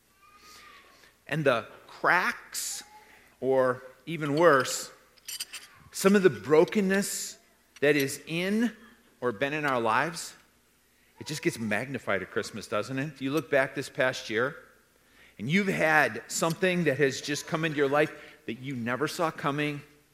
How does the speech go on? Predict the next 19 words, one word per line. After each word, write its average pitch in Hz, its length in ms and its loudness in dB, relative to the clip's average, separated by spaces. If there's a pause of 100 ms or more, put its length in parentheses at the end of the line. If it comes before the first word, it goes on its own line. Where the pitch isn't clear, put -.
(560)
that 131 160 -6
you 165 100 -2
never 165 420 4
imagined 151 680 -2
that 117 340 -2
you 175 500 -2 (100)
would 147 160 0
be 147 80 -4
going 156 440 -2
through 165 380 2
in 139 220 -8
your 147 220 2
life. 123 340 0
I - 580 -20
mean, 143 120 -4
you 170 60 -2
just 185 100 -6
kinda 214 180 -4
left 135 200 -2